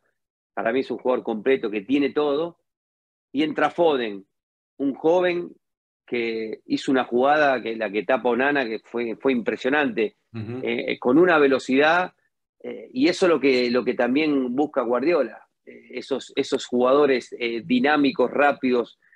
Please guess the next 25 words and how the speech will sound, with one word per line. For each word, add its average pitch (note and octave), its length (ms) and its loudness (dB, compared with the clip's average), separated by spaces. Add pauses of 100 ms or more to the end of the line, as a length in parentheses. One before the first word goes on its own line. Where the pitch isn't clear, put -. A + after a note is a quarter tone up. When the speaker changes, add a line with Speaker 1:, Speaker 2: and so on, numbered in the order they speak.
(120)
Speaker 1:
no F3 120 4
solo F3 520 0 (160)
de, A#2 640 -4
con A#2+ 140 -2
las A#2+ 160 -2
piernas, E3+ 400 0
sino D3 320 -2
mentalmente, C3 840 -2 (420)
que B2+ 100 -4
le B2+ 140 0
puedan F3+ 260 2
resolver D3+ 600 0 (320)
en C3 180 -4
el C3 140 0
inmediato C#3 500 2
el C#3 80 -2
problema C#3+ 380 -2
que B2 100 -6
se B2+ 80 -8
le B2 100 -2
puede C3+ 180 -2
presentar B2+ 340 -4
durante C3+ 260 0
el G#2+ 80 -2
partido. A#2 400 -4